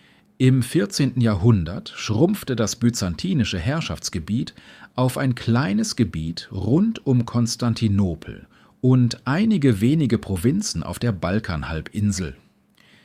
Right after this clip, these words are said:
Die Macht des Reiches wurde durch innere Machtkämpfe, dynastische Streitigkeiten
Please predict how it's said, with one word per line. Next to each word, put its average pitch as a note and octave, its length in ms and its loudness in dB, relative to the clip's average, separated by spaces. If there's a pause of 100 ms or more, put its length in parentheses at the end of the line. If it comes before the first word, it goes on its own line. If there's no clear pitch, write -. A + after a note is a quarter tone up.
(200)
Die A#2+ 240 8
Macht C3 420 4
des A2+ 300 -2
Reiches A#2+ 720 -4
wurde A#2 340 6
durch G#2 280 0
innere D3 380 4
Machtkämpfe, - 760 -6 (240)
dynastische A#2+ 640 2
Streitigkeiten D#2 960 -6